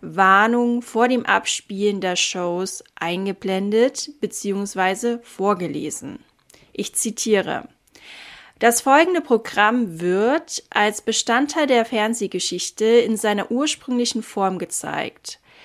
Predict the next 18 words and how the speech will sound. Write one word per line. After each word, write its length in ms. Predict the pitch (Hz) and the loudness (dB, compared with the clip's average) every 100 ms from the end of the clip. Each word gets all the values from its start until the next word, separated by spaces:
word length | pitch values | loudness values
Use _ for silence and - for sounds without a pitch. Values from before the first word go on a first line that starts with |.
| - - - | -20 -20 -4
Es 220 | - 262 | 0 0
enthält 500 | - 220 - 220 220 | 0 -4 2 4 4
Passagen, 1000 | - 190 185 180 170 170 233 277 269 277 | 0 -2 -2 0 2 2 0 0 2 0
die 180 | 262 214 | 2 0
heute 480 | 208 196 208 - - | 4 4 4 0 0
als 320 | 196 196 - | -2 -2 -4
diskriminierend 920 | 214 214 - 226 202 196 202 220 196 | -4 -4 -8 -6 -4 -2 0 0 -2
betrachtet 640 | - - - 156 - 180 - | -6 -8 -6 -6 -6 -12 -4
werden.“ 480 | 165 156 - - - _ _ _ - - _ _ - - - _ _ _ | 0 0 -2 -12 -14 _ _ _ -20 -20 _ _ -20 -20 -20 _ _ _
Ähnlich 760 | 254 277 330 233 214 277 - | 4 6 8 8 6 4 0
trifft 260 | - 240 - | -6 -8 -6
es 160 | 240 - | -4 2
auch 200 | 233 - | 2 2
Bond-Filme 800 | - 208 247 - - 196 190 | 4 4 4 0 0 0 2
aus 160 | 170 190 | 0 -2
den 220 | - 214 | -4 -4
sechziger 560 | 202 208 208 - - 165 | 0 0 0 -6 -4 -2
Jahren. 500 | 156 151 151 - | -2 -2 -4 -6